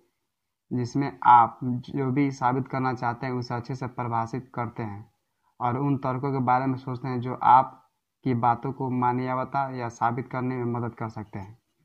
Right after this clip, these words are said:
अक्सर अपनी बातों को मनवाने या साबित करने के लिए कोई तरीके होते हैं,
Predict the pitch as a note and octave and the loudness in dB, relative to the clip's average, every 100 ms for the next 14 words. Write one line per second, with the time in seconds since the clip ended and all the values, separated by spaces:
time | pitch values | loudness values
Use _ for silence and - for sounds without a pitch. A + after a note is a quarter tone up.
0 | _ _ _ _ _ _ _ - C3 B2 | _ _ _ _ _ _ _ -4 -2 0
1 | D3 C#3 D3 C3 C3+ C#3+ C#3 C3 C3 C3 | 2 4 4 6 4 4 0 2 2 2
2 | C3 B2+ C3+ B2+ A#2 A#2 B2 C3+ C3 B2+ | 2 0 0 -4 -2 0 0 -2 -2 -2
3 | C3 B2+ A2+ A2 C3 B2+ B2+ B2 B2+ A#2+ | -2 -4 -4 -4 -4 -4 -4 -4 -4 -6
4 | A2+ G2+ F#2+ | -6 -10 -14